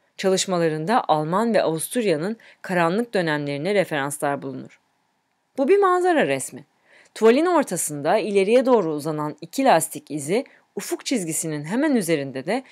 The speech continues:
karanlık bir gökyüzü var ve eserin bittiği yere denk geliyor. Tarla resmin tamamını kaplıyor,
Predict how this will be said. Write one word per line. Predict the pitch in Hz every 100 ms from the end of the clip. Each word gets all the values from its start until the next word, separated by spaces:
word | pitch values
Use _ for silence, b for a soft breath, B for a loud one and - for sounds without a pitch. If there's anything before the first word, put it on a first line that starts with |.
| B -
karanlık | 190 180 190 240 -
bir |
gökyüzü | 151 165 156 151 143
var | 143 131 - B B
ve | 160
eserin | 165 - 175 196 160
bittiği | - 180 214
yere | 180 156 143
denk | 135 135
geliyor. | 135 123 117 _ _ _ _ _ _ _ _ _ -
Tarla | 208 196 220 262 349 202
resmin | 208 - 302
tamamını | 294 220 185 185 190 190
kaplıyor, | 139 - 143 131